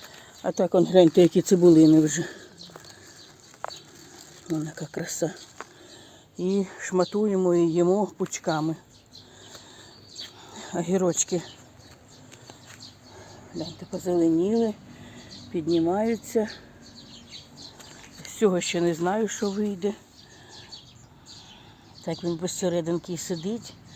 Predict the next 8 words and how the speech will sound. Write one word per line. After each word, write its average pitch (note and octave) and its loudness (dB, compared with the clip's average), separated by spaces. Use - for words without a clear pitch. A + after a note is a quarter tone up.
Ну, G#3 -6
може, F3 0
піде F3 -4
паган F3 -2
який-то. D#3 -8
Оце F3+ 2
щось - 0
сидить E3+ 2